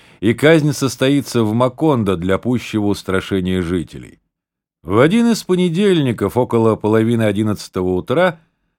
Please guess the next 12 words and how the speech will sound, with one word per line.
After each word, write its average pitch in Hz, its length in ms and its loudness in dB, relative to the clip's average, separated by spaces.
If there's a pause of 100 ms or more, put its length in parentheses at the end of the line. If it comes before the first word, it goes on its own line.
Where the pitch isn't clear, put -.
(160)
Амаранта, 190 600 2
одевавшая 139 760 2
Аурелиано 110 720 2
Хосе, 160 640 -4 (540)
услышала 208 540 -2
далекий 196 420 0
шум 185 280 -2
голосов 170 540 0
и 117 60 0
первый 139 320 0
сигнал 127 380 -4
корнета. 131 760 -2